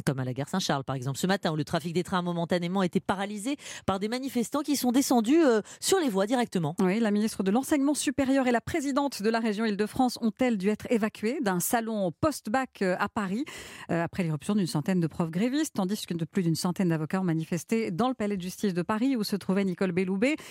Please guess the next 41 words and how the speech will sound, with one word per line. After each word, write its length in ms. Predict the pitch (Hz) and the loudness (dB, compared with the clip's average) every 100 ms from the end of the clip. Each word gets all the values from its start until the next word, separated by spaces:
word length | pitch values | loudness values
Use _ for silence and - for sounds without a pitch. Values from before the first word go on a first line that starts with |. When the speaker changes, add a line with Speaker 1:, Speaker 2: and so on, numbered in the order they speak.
| - - | -18 -4
Speaker 2:
Ils 260 | 226 220 208 | 2 4 4
ont 140 | 233 | 0
symboliquement 580 | 214 208 180 185 180 180 | 0 0 0 0 2 2
jeté 280 | 156 165 165 | 2 0 2
leur 180 | 147 135 | 0 0
robe 180 | 165 190 | 0 0
noire, 260 | 208 208 | 0 0
ils 120 | 165 | -2
se 100 | - | -2
sont 220 | 151 160 160 | -2 0 0
allongés 260 | 147 151 | 0 -2
par 180 | 151 143 | -4 -2
terre 220 | 190 170 | -2 0
et 80 | 165 | 0
réclamaient, 540 | 156 165 160 175 175 | 0 0 0 2 2
euh, 140 | 160 165 | 2 2
la 140 | 165 | 0
démission 380 | 160 196 185 226 | 2 0 0 -2
de 60 | 202 | 0
la 60 | |
ministre 340 | 185 226 - 214 | 2 0 0 -2
de 60 | |
la 80 | 240 | 0
Justice. 420 | 233 170 - - | 0 -2 -6 -2
Speaker 1:
Action 280 | 156 151 160 | 0 0 0
à 60 | 147 | 0
Toulouse 320 | 247 220 160 | 0 2 2
également, 340 | 147 147 147 | 2 0 0
au 320 | 139 135 131 131 | 0 2 2 0
siège 340 | - 160 135 | 0 0 2
régional 420 | 135 131 139 139 | 0 0 0 0
du 100 | 131 | 0
groupe 200 | 123 123 | 0 0
axa. 420 | 160 - - 202 | -2 -4 -4 -2
Écoutez 480 | 202 - - 269 240 | -2 -4 0 2 2
d'ailleurs 220 | 180 226 | 2 2
le 100 | 202 | 2
reportage 540 | 143 170 196 - 127 113 | 2 0 -2 0 -2 0
de 80 | 120 | 0
Benjamin 320 | 123 123 117 | 2 2 0
Péter. 320 | 117 - | 0 -2